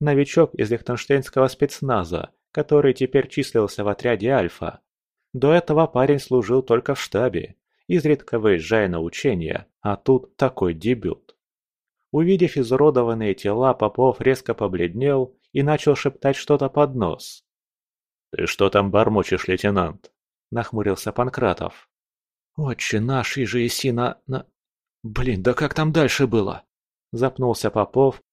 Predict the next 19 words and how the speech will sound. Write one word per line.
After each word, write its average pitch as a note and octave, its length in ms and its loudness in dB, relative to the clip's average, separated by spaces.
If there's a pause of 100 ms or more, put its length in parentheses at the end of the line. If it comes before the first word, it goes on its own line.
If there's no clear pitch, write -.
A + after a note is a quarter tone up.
(120)
мучительно C#3+ 580 0
пытаясь C3+ 400 4
вспомнить C3+ 420 0
слова B2 340 2
молитвы. C3 640 0 (600)
"А, D3+ 240 2
да, B2 340 0 (240)
да A2 200 2
светится C3+ 540 -2
имя C3+ 260 2
Твоё, B2 500 2
да G#2+ 220 -2
придёт... C3+ 560 2
э, B2+ 180 -2 (500)
колесница D#3 760 -2
Твоя... A#2 500 2 (300)
Нет, G#2+ 480 -6
не A2 120 0
так. F#2+ 320 -6